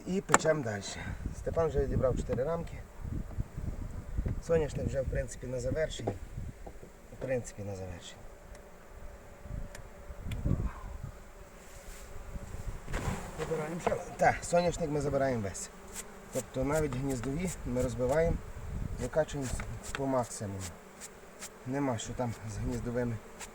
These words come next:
Speaker 1: бавитись і лишати їм соняшник. Минулого року лишили. На відео було дуже багато скептиків, хтось зимує на соняшнику,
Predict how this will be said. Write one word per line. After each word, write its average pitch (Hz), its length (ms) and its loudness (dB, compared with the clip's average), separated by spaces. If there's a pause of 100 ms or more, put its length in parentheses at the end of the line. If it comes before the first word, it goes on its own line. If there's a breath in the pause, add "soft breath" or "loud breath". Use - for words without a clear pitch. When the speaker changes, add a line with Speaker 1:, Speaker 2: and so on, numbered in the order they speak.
(880)
Speaker 1:
бавитись 160 600 6
і 135 60 2
лишати 131 360 0
їм 117 160 2
соняшник. - 440 6 (560)
Минулого 151 420 2
року 139 220 2
лишили. 165 400 0 (800)
На 143 140 2
відео 147 300 4
було 139 260 0
дуже 127 200 0
багато 123 320 2
скептиків, - 500 2 (140)
хтось 113 280 0
зимує 160 300 2
на 127 120 0
соняшнику, 120 480 -4